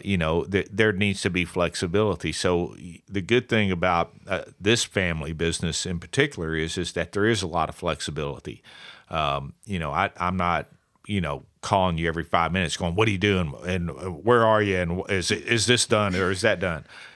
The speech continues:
You know, I, I, I trust you all to get it done, and I don't worry about that.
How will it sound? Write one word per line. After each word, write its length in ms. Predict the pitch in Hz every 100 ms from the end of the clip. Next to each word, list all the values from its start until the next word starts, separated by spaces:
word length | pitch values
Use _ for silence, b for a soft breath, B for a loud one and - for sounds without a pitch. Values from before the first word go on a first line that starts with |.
| B
You 140 | 90
know, 160 | 87 82
I, 200 | 98 104 -
I, 200 | 95 98 - _ _ -
I 160 | 85 87 - _
trust 380 | - 117 113 -
you 160 | 107 104
all 180 | 98 87
to 80 |
get 320 | 85 92 104 107
it 140 | -
done, 460 | 90 87 85 87 85 B B B
and 260 | 78 80 82
I 80 | 87
don't 200 | 90 80
worry 260 | 87 87 78
about 320 | 71 67 -
that. 240 | 65 60